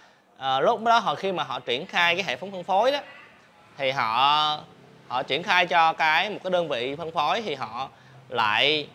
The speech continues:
cái đơn vị phân phối đó đó, họ đã đi chào hàng mình. Tức là họ không phải là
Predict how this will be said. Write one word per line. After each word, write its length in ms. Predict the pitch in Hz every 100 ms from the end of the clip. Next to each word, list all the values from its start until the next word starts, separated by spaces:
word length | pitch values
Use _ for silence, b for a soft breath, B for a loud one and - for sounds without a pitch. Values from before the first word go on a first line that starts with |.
| - -
cái 140 | 202
đơn 140 | 196
vị 80 | 165
phân 160 | 160 170
phối 120 | 180
đó 100 | 208
đó, 160 | 220 220 - b b b -
họ 160 | 117
đã 140 | 123 151
đi 160 | 165
chào 260 | 151 135 123
hàng 240 | 127 123
mình. 180 | 127 113 - b b -
Tức 80 | 214
là 80 | 170
họ 180 | 127
không 180 | 131 208
phải 200 | 165 135
là 220 | 190 139